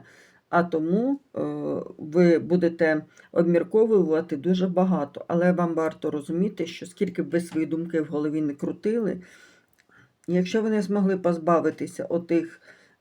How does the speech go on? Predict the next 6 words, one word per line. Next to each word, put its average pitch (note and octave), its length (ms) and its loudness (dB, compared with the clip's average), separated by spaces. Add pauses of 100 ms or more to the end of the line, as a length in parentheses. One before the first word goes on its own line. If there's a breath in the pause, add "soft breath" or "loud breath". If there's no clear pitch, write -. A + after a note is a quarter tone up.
е, C#3 180 -6
залежностей, E3+ 1080 0
е, C#3 80 -4
у D#3 520 -2
своєму D3 560 -2
житті, C#3 420 -6